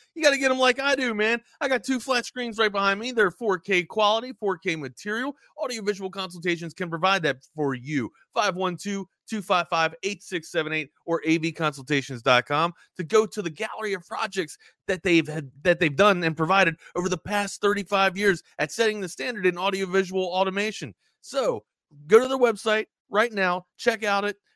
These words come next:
or check out the, the gallery of projects to see what you want. If you don't have an idea of what you want in your room,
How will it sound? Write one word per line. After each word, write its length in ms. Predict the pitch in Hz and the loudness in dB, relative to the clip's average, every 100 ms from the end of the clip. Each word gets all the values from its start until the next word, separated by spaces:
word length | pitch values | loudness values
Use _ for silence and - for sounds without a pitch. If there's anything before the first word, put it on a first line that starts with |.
| - | 0
or 120 | 175 | 0
check 240 | - 226 | 2 -2
out 180 | 214 208 | -2 -6
the, 100 | 185 | -6
the 160 | 165 160 | -6 -4
gallery 320 | 160 175 180 | -2 -2 -2
of 80 | 160 | -4
projects 360 | 165 165 165 - | -4 -6 -8 -16
to 80 | 156 | -16
see 220 | - 226 | -12 -2
what 180 | 208 170 | -2 0
you 160 | 202 | -6
want. 240 | 190 185 147 | -4 -4 -4
If 120 | - | -6
you 60 | |
don't 160 | 185 180 | -8 -4
have 140 | 170 | -4
an 80 | 165 | -2
idea 460 | 165 156 180 170 131 _ - | -2 -2 -2 -2 -2 _ -8
of 120 | 131 | -2
what 140 | 143 | 0
you 120 | 143 | -2
want 180 | 131 131 | -4 -4
in 80 | 123 | -4
your 140 | 127 | -4
room, 340 | 123 120 131 | -4 -4 -6